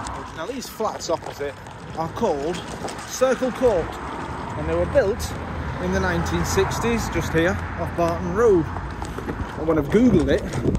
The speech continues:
looking for a bit of history, it says they're in need of much modernisation, and there was even talk of getting the hundred and seventy-three residents out of here and rehoming them. So I'm not sure if these flats are still open or not.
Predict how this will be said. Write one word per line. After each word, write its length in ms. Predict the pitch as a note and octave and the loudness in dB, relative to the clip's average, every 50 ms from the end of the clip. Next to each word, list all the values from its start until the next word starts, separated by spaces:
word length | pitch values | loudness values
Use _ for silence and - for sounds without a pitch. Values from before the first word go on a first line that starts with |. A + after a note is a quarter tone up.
| - | -2
looking 260 | - - - - C#3 - | -2 -2 0 0 0 0
for 120 | - C3+ | 0 0
a 40 | C3 | 0
bit 140 | C3+ - - | 2 2 4
of 40 | |
history, 400 | - A3+ A#3 - - - E3 G3 - - - - - - - - - - - - - - - - - - - - - - - - - - - - - - - - - D#3 | 4 4 4 4 2 2 2 2 2 2 0 -2 -2 -2 -2 -2 -2 -4 -6 -8 -8 -8 -8 -8 -6 -6 -6 -6 -8 -10 -12 -12 -12 -12 -12 -12 -10 -8 -8 -4 -4 -4
it 60 | D3 | -4
says 260 | - - E3+ E3 D3+ C#3 | -2 2 2 2 2 2
they're 140 | D#3 D#3 F3 | 2 2 2
in 280 | F3 F3+ E3+ - - F#3 | 2 2 2 2 4 4
need 320 | G#3+ G#3+ G3+ G3 G3 A3 | 6 6 6 4 4 4
of 140 | F#3 E3 F3+ | 4 4 4
much 220 | G#3+ B3+ - - - - - - | 4 4 4 2 0 -2 -2 0
modernisation, 840 | F3+ F3+ F3+ F#3 F#3 F3+ F3 F3 E3+ E3+ D#3+ D#3+ - - F#3 G3+ G3+ - - - - - - - - | 0 0 0 0 0 0 0 0 2 2 2 2 2 0 0 0 0 -2 -6 -8 -8 -8 -8 -6 -4
and 80 | C#3 D#3+ | -2 0
there 60 | E3 | 0
was 100 | E3 F#3 | 0 0
even 240 | G#3 G#3+ G3 G3+ F3+ | -2 -2 -2 -4 -4
talk 480 | - - F#3 D3+ D3 E3 F#3 F3+ - | -2 0 0 2 4 2 2 0 0
of 140 | D#3 C3+ - | -4 -2 0
getting 200 | E3+ D#3+ D#3 D#3 | 0 0 0 0
the 80 | D#3 D#3+ | 0 0
hundred 240 | F3+ F#3 E3 E3 | 0 -2 -2 -2
and 80 | E3+ E3 | -4 -4
seventy-three 540 | - - E3+ E3 D#3+ D#3 D3+ - D3+ D3+ C#3+ | -4 -4 -4 -4 -4 -4 -4 -4 -4 -4 -4
residents 500 | C3+ D3 D3 C#3 C#3+ C#3+ D3 C#3+ C#3 D#3+ | -2 -4 -4 -4 -4 -4 -4 -4 -4 -4
out 220 | E3 F3+ F3+ - | -4 -4 -4 -4
of 140 | E3+ D3 - | -4 -4 0
here 180 | D#3+ D3+ D#3 D#3 | 2 2 2 2
and 180 | E3 D#3+ D3 | 2 0 -2
rehoming 460 | D#3 D#3 D3 D#3 E3 E3+ D#3 D#3 C#3+ | -2 0 0 2 2 2 2 0 0
them. 180 | D3 D#3+ F3 F#3 - - - - - - - - - - - - - - - - - - | 0 -2 -2 -2 -4 -6 -8 -8 -8 -8 -8 -8 -8 -8 -8 -10 -12 -14 -14 -14 -12 -10
So 60 | C#3 | -8
I'm 80 | C#3+ | -8
not 180 | F#3+ A3 - - | -8 -8 -10 -12
sure 440 | - - - G#3 D#3+ - C3 C#3 - - - - | -10 -6 -6 -6 -4 -6 -6 -8 -8 -10 -10 -10
if 120 | - - | -10 -10
these 140 | D#3 C#3 - | -12 -12 -12
flats 380 | - - D#3 D3 - - - | -10 -10 -10 -10 -10 -10 -6
are 180 | D#3 C#3+ C#3+ C#3 - - | -6 -6 -6 -6 -10 -8
still 240 | - E3 D#3+ D#3+ | -6 -4 -2 0
open 240 | E3+ E3+ - C3+ C#3 | -2 -2 -4 -6 -10
or 80 | C3+ B2+ | -10 -8
not. 180 | C3 C3 C3 | -10 -10 -10